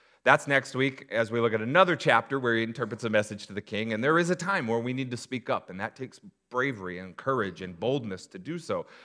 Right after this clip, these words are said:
But I want to look at how he approaches this conversation, this confrontation, really.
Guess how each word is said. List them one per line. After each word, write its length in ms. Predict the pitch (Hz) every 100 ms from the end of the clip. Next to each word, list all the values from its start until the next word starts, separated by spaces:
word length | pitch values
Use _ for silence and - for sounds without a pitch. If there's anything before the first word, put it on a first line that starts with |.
| - -
But 140 | 143
I 60 | 143
want 180 | 160 170
to 60 |
look 180 | 165 156
at 140 | 147
how 440 | 117 127 151 151 127
he 220 | - 107
approaches 500 | 90 101 85 - 82
this 240 | 78 76
conversation, 960 | - - 95 80 80 80 - 78 - 62 _ _ _ _
this 160 | 95
confrontation, 880 | - - 156 185 92 90 76 - 78
really. 280 | 87 107 69